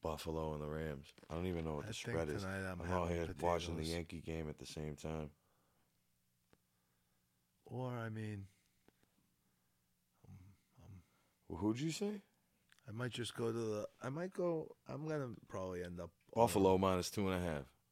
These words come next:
Speaker 1: You think th-, that's just, uh, Rams at home shit?
Speaker 2: Buffalo wins.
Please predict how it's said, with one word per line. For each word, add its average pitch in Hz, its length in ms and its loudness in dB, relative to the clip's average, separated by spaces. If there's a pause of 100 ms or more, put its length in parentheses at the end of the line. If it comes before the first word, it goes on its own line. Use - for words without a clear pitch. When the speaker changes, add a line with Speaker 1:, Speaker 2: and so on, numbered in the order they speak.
(1160)
Speaker 1:
You 80 140 -10
think 80 200 -6
th-, - 120 -16 (340)
that's 90 240 -2
just, 85 320 -4
uh, 71 280 -2 (920)
Rams 76 320 -8
at 71 80 -6
home 73 340 -4
shit? 53 260 -12 (2000)
Speaker 2:
Buffalo 120 360 -4
wins. 107 380 -8